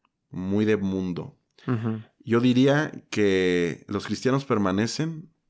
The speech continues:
Speaker 1: donde se sienten amados. Y aquí estamos, Sam.
Speaker 2: Exactamente, aquí estamos.
Speaker 1: Aquí estamos contentos. No sé si gustes,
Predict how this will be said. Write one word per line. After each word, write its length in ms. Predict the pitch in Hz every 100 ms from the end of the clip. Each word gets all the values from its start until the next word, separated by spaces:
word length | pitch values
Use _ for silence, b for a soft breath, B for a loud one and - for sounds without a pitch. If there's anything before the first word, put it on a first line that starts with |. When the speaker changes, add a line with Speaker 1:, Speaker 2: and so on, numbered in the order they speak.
| _
Speaker 1:
donde 300 | 98 92 90
se 140 | 85 80
sienten 420 | - 90 90 92
amados. 640 | 85 85 - - - _
Y 120 | -
aquí 200 | 98 110
estamos, 320 | 135 135 98 85
Sam. 80 |
Speaker 2:
Exactamente, 600 | 117 - 117 117 117 127 120
aquí 180 | 117 135
estamos. 500 | 135 131 139 - -
Speaker 1:
Aquí 240 | - 92 104
estamos 420 | - 101 101 92
contentos. 460 | 95 90 98 95 98
No 100 | 147
sé 140 | 175
si 160 | 170 160
gustes, 680 | 135 143 156 147 - -